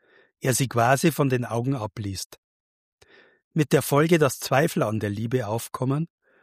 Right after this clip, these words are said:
sobald die Realität zeigt, dass es eben kein blindes Verständnis gibt, sondern Worte nötig sind.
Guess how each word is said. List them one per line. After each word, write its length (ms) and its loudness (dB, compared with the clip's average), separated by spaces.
sobald 400 0
die 100 6
Realität 600 0
zeigt, 480 -2
dass 180 0
es 120 0
eben 240 0
kein 340 2
blindes 340 -4
Verständnis 680 -8
gibt, 360 -12
sondern 400 2
Worte 340 2
nötig 380 -2
sind. 360 -8